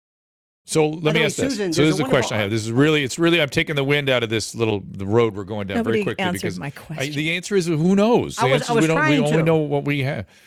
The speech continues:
Speaker 2: I know.
Speaker 1: But
Speaker 3: Thank
Speaker 1: hold
Speaker 3: you,
Speaker 1: on,
Speaker 3: Lionel.
Speaker 1: hold on.
Speaker 3: We'll let
Speaker 1: It,
Speaker 3: you
Speaker 1: it, let me just, I, 'cause let me get to the question I wanted to ask, which is, uh, if, if re-, I agree with you, the religions seem to have been evolved for adaptive purposes for the human being. Why does it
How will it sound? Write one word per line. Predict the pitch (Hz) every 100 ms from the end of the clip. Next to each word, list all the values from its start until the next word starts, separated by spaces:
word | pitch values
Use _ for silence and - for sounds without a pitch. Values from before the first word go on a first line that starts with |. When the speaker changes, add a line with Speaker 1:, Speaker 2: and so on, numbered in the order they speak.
| _ -
Speaker 2:
I | 262 311
know. | 254 226
Speaker 1:
But | 220
Speaker 3:
Thank | 220
Speaker 1:
hold | -
Speaker 3:
you, | 220
Speaker 1:
on, | 208 -
Speaker 3:
Lionel. | 180 170
Speaker 1:
hold | 147 143
on. | 131
Speaker 3:
We'll | 196
let | 202
Speaker 1:
It, | 135 143
Speaker 3:
you | 147 143
Speaker 1:
it, | 151
let | 156
me | 175
just, | 160 170
I, | 147
'cause | 156
let | 160
me | 170
get | 139 113
to | 110
the |
question | 98 95 -
I | 92
wanted | - -
to |
ask, | - 101
which | 117
is, | 113 104
uh, | 117 104 - - -
if, | - 156 160
if | 151 147
re-, | 147 156 147 156
I | 151
agree | 170 160 165
with |
you, | 135
the | 131
religions | 123 131 117 120 107
seem | 139 123
to |
have | 113 110
been | 107
evolved | 95 110 107 95
for | - 104 98
adaptive | 104 101 104 - 90
purposes | - 107 92 - 92
for | -
the | 90
human | 101 95
being. | 101 95 - _ _ _
Why | 104 110 151 180 190 180
does | 170 123 117
it | 113